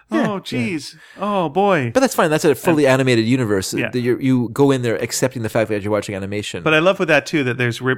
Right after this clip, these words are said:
Speaker 2: repercussions and she's always got that haircut then
Speaker 1: Yeah.
Speaker 2: for the rest of the movie. And it's like, yeah, that's, uh,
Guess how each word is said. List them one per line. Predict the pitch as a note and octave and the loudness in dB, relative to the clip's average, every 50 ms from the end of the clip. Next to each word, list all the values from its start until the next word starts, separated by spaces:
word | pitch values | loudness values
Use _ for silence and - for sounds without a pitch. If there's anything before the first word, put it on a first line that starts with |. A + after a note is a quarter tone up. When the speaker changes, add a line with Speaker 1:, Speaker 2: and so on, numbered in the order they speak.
| - - | -2 -2
Speaker 2:
repercussions | C#3 C3 B2+ C3+ A#2+ - C3+ B2+ - C3 A#2 G#2+ A#2 | -2 -2 -2 -4 -2 -2 -2 -2 -2 -6 -8 -6 -6
and | A2+ - | -8 -6
she's | - B2+ G#2+ | -6 -6 -2
always | B2 A#2+ A#2+ A#2+ | -2 -2 -2 -2
got | - B2+ A2+ | -2 -4 -2
that | G#2 A2 A2 A2 | -2 -2 -2 0
haircut | C3+ B2+ B2 - - - - - | -2 -2 -2 -2 -4 -6 -6 -4
then | B2 A#2+ | -4 -4
Speaker 1:
Yeah. | G#2 D#2+ | -2 -4
Speaker 2:
for | A#2+ | -4
the | A#2 A#2 | -6 -4
rest | A2+ A#2 A#2+ - - | -4 -4 -6 -6 -10
of | A#2+ | -10
the | A2 | -8
movie. | G#2+ A2+ B2 A#2+ A2 G2+ G2 - - - - - - - | -8 -6 -6 -6 -6 -8 -10 -12 -16 -20 -20 -20 -10 -6
And | C3+ | -6
it's | C3 A#2+ | -4 -2
like, | B2+ A#2+ - | -4 -4 -2
yeah, | C3+ B2+ B2+ C#3 C#3+ B2+ A#2+ A2 | -2 0 2 2 2 2 0 -2
that's, | - A#2+ B2 A#2+ B2 - - - | -2 -4 -4 -4 -8 -10 -8 -6
uh, | A2+ A2 A2+ | -6 -6 -8